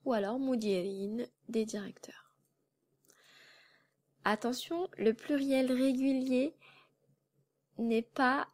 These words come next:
le pluriel de la majorité des noms. Une majorité de noms ont un pluriel irrégulier. Et alors là, comme son nom l'indique, il n'y a pas vraiment de règle. Talib aura, verra son pluriel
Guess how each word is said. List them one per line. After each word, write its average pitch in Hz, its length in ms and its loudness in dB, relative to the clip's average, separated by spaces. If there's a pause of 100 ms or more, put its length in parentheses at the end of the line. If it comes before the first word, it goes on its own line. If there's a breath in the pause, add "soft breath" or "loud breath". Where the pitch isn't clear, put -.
(140)
le 226 140 -2
pluriel 240 560 0
de 240 100 2
la 208 140 0
majorité 226 640 -2
des 196 100 -2
noms. 190 160 -8 (120)
Une 214 180 -4
majorité 240 580 0
de 220 120 -4
noms 220 340 -6
ont 214 140 -10
un 214 120 -6
pluriel 220 440 -6 (220)
irrégulier. 233 840 -2 (540 loud breath)
Et 220 80 -2
alors 202 240 0
là, 190 160 0
comme 226 260 -4
son - 160 -8
nom 202 160 -6
l'indique, 190 520 -8
il 240 80 -6
n'y 208 60 -2
a 175 60 -6 (280)
pas 220 140 2
vraiment 180 320 -4
de 180 80 -12
règle. - 280 -14 (1120 loud breath)
Talib 294 720 4 (460)
aura, 220 440 -2 (880)
verra 214 240 -2
son 226 180 -6
pluriel 208 560 -4